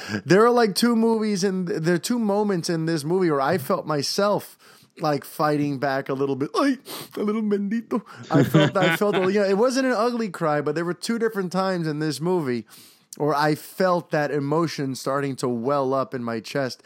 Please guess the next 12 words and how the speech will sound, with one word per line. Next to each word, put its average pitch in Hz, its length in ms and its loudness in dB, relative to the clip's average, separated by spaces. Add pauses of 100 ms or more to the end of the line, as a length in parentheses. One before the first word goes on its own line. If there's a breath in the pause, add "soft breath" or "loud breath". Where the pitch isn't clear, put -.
(260 loud breath)
and 139 120 -2
in 135 80 -2
my 127 180 -4
throat 139 420 -2
and 123 120 -8
my 120 200 -4
eyes 127 240 -4
getting 123 260 -4
a 113 40 -6
little 123 240 -4
bit 113 160 -8
shiny. 127 520 -4